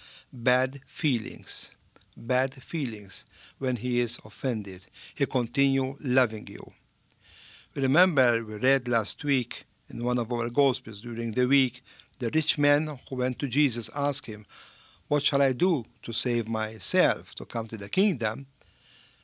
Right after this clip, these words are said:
And Jesus told him, "Love God, love your neighbor. I want to do something more." It's a s-, nice step, second step.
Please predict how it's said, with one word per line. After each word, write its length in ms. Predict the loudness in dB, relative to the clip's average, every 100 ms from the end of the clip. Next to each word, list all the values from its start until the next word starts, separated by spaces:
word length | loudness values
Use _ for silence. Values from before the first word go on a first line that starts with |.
| _
And 140 | -8 -2
Jesus 180 | 2
told 160 | 2 2
him, 220 | 0 4
"Love 280 | 4 4 2
God, 520 | 2 2 0 -6 -16 _ _ _ _ _
love 240 | -8 -6 -2
your 140 | 0
neighbor. 320 | 0 0 0
I 80 | 2
want 180 | 2 2
to 60 |
do 100 | 0
something 380 | 4 4 2 -2
more." 460 | 2 4 4 2 -6 -16
It's 180 | -10 -8
a 20 |
s-, 180 | -8 -10
nice 360 | -8 -8 -6 -4
step, 420 | 0 2 2 0
second 380 | -6 -4 -6 -6
step. 360 | 0 2 0